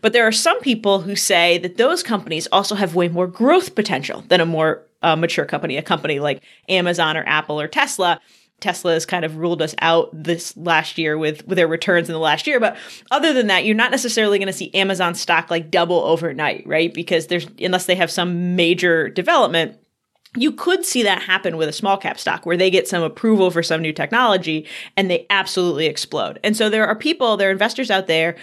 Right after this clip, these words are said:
who recommend that you have a pool of small, medium, and large cap stock, like Court is saying she knows she needs to do. And I'm gonna question this in a second, but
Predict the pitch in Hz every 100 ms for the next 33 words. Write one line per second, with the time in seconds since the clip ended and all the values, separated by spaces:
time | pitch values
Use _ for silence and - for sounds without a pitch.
0 | - - 226 208 196 226 226 381 277 220
1 | 196 196 196 214 226 240 - 190 180 -
2 | 180 - 190 175 180 180 170 165 165 156
3 | 143 - 147 - 143 - 156 - - -
4 | 190 - 180 170 - 180 190 202 202 196
5 | 180 - 175 165 143 165 170 160 208 202
6 | 190 160 156 151 160 117 - 107 175